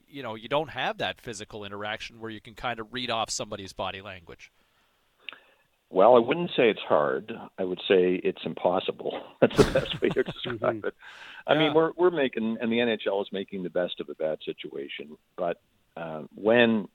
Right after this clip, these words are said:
Speaker 2: you can't go into a room and sit down and chat with somebody and get a couple of anecdotes that you could use during the game, or, or, uh, in, in my case, um, I search for those things, uh, so that we can use them on after hours. Uh, that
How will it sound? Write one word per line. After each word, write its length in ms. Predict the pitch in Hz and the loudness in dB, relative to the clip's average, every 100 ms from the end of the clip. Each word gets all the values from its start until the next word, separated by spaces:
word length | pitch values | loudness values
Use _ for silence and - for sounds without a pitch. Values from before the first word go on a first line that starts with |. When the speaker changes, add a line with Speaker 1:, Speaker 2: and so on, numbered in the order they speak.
| - | -6
Speaker 2:
you 120 | 101 | -4
can't 380 | - 131 131 - | 0 0 0 0
go 200 | 107 101 | 0 2
into 340 | 101 - 95 | -2 -2 -4
a 20 | |
room 320 | 78 82 85 | -2 -2 -2
and 100 | 80 - | -4 -6
sit 140 | - | -4
down 240 | 78 78 76 | -2 -2 -4
and 80 | 73 | -4
chat 280 | 87 80 | -2 -2
with 120 | 80 - | -6 -6
somebody 580 | 78 73 71 71 73 71 | -6 -4 -6 -6 -8 -10
and 140 | 73 | -6
get 120 | 85 | -4
a 60 | 98 | -2
couple 280 | 98 - 82 | -2 0 0
of 80 | 78 | 0
anecdotes 540 | 78 80 - 78 - | -4 -4 -4 -6 -4
that 100 | 76 - | -8 -8
you 60 | - | -16
could 140 | - | -14
use 200 | 78 80 | -14 -10
during 200 | - 78 | -8 -8
the 60 | 71 | -8
game, 360 | - 80 80 82 | -8 -8 -6 -6
or, 240 | 80 82 - | -6 -8 -8
or, 380 | 98 90 87 - _ 85 | -6 -2 -2 -4 _ -6
uh, 260 | 80 73 67 - _ - | -6 -6 -10 -14 _ -12
in, 160 | 90 - - | -10 -10 -12
in 240 | 80 76 - - - - _ | -12 -12 -14 -20 -20 -20 _
my 200 | 85 95 | 2 2
case, 320 | 87 95 90 - 80 | 4 2 2 2 0
um, 360 | 78 78 71 - | 2 0 -4 -8
I 80 | 82 - | -6 -2
search 180 | 87 - | -2 -2
for 60 | 78 | -4
those 180 | 78 - | -4 -2
things, 280 | 80 82 - - - - | -2 -4 -8 -12 -12 -10
uh, 240 | 73 69 - - | -8 -8 -8 -8
so 80 | 80 | -8
that 180 | 82 | -10
we 80 | 82 | -12
can 180 | - 80 | -8 -6
use 160 | 82 80 | -4 -4
them 120 | 80 | -4
on 100 | 80 | -2
after 360 | 78 73 64 71 | -4 -6 -6 -2
hours. 340 | 85 85 92 - _ _ _ _ - | 0 0 -2 -8 _ _ _ _ -4
Uh, 240 | 82 80 - - | -2 -2 -4 0
that 200 | 95 104 | 4 4